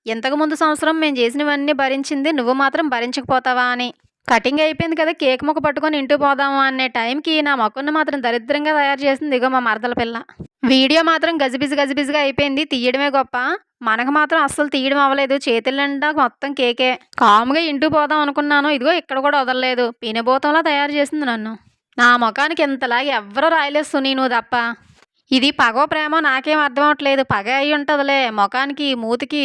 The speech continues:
జుట్టుకి, చెవులోకి కూడా రాసింది. పోన్లేరా బాబు, బ్రతికించావు, లేదంటే నన్ను వదిలేలా లేదు అసలు. అందరి ముఖం కంటే నా ముఖమే చాలా దారుణంగా తయారు చేసింది. ఆ వీడియో పెట్టలేదు, మీరు నన్ను గుర్తుపట్టరేమోనని. ఫోటో మాత్రం యాడ్ చేస్తాను చూడండి.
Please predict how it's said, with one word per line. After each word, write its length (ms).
జుట్టుకి, 360
చెవులోకి 380
కూడా 180
రాసింది. 500
పోన్లేరా 500
బాబు, 180
బ్రతికించావు, 600
లేదంటే 380
నన్ను 220
వదిలేలా 360
లేదు 220
అసలు. 260
అందరి 260
ముఖం 260
కంటే 240
నా 60
ముఖమే 280
చాలా 240
దారుణంగా 460
తయారు 280
చేసింది. 360
ఆ 40
వీడియో 280
పెట్టలేదు, 380
మీరు 140
నన్ను 200
గుర్తుపట్టరేమోనని. 840
ఫోటో 280
మాత్రం 300
యాడ్ 220
చేస్తాను 380
చూడండి. 380